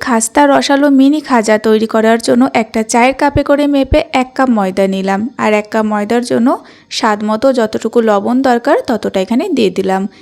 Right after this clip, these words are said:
এবার আমি এখানে দিয়ে দিচ্ছি ময়মের জন্য এক চামচ ঘি আর এক চামচ সাদা তেল। আমি এখানে দু রকম মিশিয়ে দিলাম, আপনারা চাইলে শুধুমাত্র ঘি বা শুধুমাত্র সাদা তেল এখানে দিয়ে দেবেন, তবে দুই চামচ দেবেন এক কাপ ময়দার জন্য,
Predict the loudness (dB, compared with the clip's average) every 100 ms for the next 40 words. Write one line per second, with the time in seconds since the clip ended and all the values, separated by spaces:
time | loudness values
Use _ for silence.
0 | -20 _ 2 4 2 2 -2 -2 -2 0
1 | 0 0 0 -4 -2 0 0 -2 -2 -2
2 | -2 0 -2 0 -2 -2 -2 0 0 -2
3 | -6 -2 -2 -2 -6 -2 -2 -2 -6 -2
4 | 0 -2 -4 -2 0 0 0 -2 -2 -4
5 | -14 -20 -6 -4 -2 -2 -2 -2 -2 0
6 | 2 2 2 2 0 0 -2 0 0 0
7 | -2 -4 -2 -2 -2 -2 -2 -2 -4 -2
8 | -2 -2 0 -2 0 -2 -2 -4 -4 -2
9 | -4 -2 -4 -4 -6 -2 -2 -2 -4 -4
10 | -2 -2 -4 0 0 0 -2 -4 -6 -10
11 | -20 -20 0 0 2 0 0 0 0 0
12 | 0 -2 -2 0 -2 -4 -6 -6 -4 0
13 | -2 0 0 0 -2 -2 -2 -2